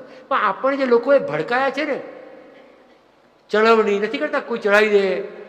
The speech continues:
પેલા તો આવા છે, પેલા તો સો વાર કોઈ એક વાત કરે તો એ વાત આપણે સાચી લાગવા માંડે. કાલ નહોતી કરી વલ્લભકુલ માટે લોકો ભડકાવી દે,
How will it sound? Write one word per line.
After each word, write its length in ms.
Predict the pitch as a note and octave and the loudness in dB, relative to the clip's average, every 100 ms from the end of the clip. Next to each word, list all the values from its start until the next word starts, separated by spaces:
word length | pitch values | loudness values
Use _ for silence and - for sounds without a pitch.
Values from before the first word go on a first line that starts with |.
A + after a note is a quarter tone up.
| - - | -20 -8
પેલા 180 | G3+ G#3 | -4 -4
તો 120 | G#3 | -4
આવા 240 | F#3 G3+ | -2 -2
છે, 160 | G3 G3+ | -2 -6
પેલા 220 | G3+ G3+ | -4 -4
તો 140 | G3+ F3 | -4 -8
સો 280 | - C4 | -2 0
વાર 160 | B3 A#3 | 2 2
કોઈ 200 | A3+ A3 | 0 -2
એક 120 | A3 | -2
વાત 200 | G#3+ G#3+ | -6 -2
કરે 480 | C4 C4+ F#3+ F3 - - | 2 2 2 -4 -10 -4
તો 60 | |
એ 20 | A3 | -4
વાત 180 | A3 | -2
આપણે 320 | G3+ G#3 G#3+ - - - | -6 -8 -8 -10 -16 -6
સાચી 280 | G3+ G3 G3+ | -6 -4 -6
લાગવા 320 | F3 E3 E3 | -4 -4 -6
માંડે. 240 | E3 D3+ B2+ - - | -8 -12 -16 -20 -10
કાલ 120 | F#3 | -6
નહોતી 180 | A3+ C4+ | -6 -4
કરી 180 | C4 A#3 | -4 -2
વલ્લભકુલ 420 | G#3 A3 G#3+ G#3+ | -2 -2 -4 -8
માટે 200 | G3+ G3+ | -8 -6
લોકો 200 | G3+ G3 | -8 -6
ભડકાવી 400 | E3+ E3+ F#3 | -6 -2 -4
દે, 120 | F#3 | -2